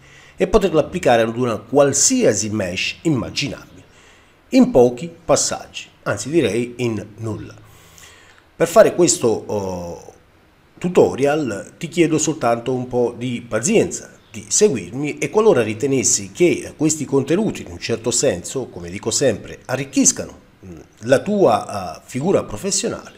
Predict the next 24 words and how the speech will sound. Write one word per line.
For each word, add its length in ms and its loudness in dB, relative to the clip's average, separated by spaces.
allora 380 0
valuta 420 2
pure 340 -8
di 100 -8
poter 560 -4
fare 540 -4
un 240 2
piccolo 420 -6
finanziamento 720 0
lato 340 0
Patreon 560 -10
affinché 460 -4
questi 720 0
contenuti 640 -2
possano 340 -2
essere 240 -4
sempre 340 -2
più 180 -2
migliorati 580 -4
e 40 -2
messi 260 -2
a 40 -8
disposizione 600 -4
degli, 380 -8